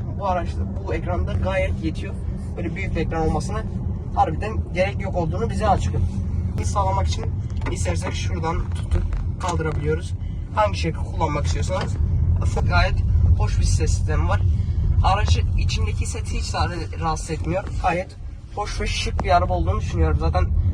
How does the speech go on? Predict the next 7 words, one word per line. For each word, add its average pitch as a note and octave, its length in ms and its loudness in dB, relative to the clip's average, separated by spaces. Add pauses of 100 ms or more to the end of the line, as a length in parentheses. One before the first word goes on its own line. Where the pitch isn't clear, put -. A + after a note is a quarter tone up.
(120)
gördüğünüz E3 320 2
gibi F3 180 0
böyle F3+ 220 0 (160)
parmakla G3+ 540 4
bile - 180 6 (440)
direksiyonu - 380 6
hareket, - 340 8